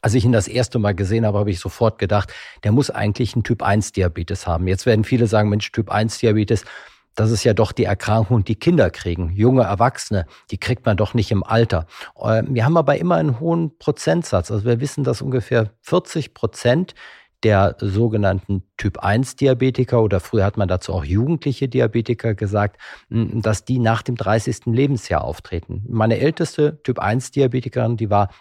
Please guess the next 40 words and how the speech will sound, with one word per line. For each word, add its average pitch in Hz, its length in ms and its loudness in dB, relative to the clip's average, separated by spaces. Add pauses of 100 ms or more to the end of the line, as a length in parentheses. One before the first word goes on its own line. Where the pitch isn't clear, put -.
(120)
achtundsiebzig 110 720 -2
Jahre 127 400 2 (320)
und 101 120 -4
der 110 100 2
habe 127 100 0
ich - 80 -2
dann 117 160 2
gesagt, 117 260 0
ich 110 80 0
habe 110 120 0
eine 120 100 0
gute 131 260 -2
und 107 60 2
eine 95 100 0
schlechte 147 400 0
Nachricht. 139 460 2
Die 110 60 -4
schlechte 113 360 0
Nachricht 98 400 0
war, 104 240 2 (240)
die 110 80 2
sie 92 140 0
als - 160 -4
erstes 110 500 -2
wissen 113 260 -2
wollte, 110 240 2
sie 98 140 0
hatten 104 220 -2
Diabetes 104 580 2
und 110 120 -8
bei 95 100 -2
der 98 120 0
guten 123 320 -6
habe 110 120 0
ich 101 40 -6
gesagt, 101 280 0
ist 92 140 -6
ein 110 80 0
jugendlicher 104 580 0
Diabetes 98 560 0